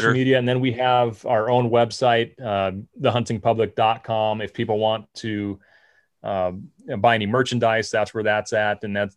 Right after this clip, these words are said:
Speaker 2: that's also where our podcasts are housed as well.
Speaker 1: Right. Yeah, you guys have a podcast too. How's that going?
Speaker 2: Good. Yeah, Zach, Zach handles that. That's, that's a, a perfect project for him because he loves to talk.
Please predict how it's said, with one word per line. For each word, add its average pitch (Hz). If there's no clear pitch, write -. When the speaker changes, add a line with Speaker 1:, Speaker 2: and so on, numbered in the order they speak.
Speaker 2:
that's 135
also 113
where 98
our 92
podcasts 104
are 101
housed 101
as 92
well. 92
Speaker 1:
Right. 110
Yeah, 95
you 117
guys 135
have 107
a 85
podcast 120
too. 120
How's 107
that 123
going? 101
Speaker 2:
Good. 127
Yeah, 135
Zach, 135
Zach 143
handles 127
that. 113
That's, 117
that's 123
a, 104
a 104
perfect 135
project 120
for 113
him 113
because 107
he 110
loves 110
to 107
talk. 98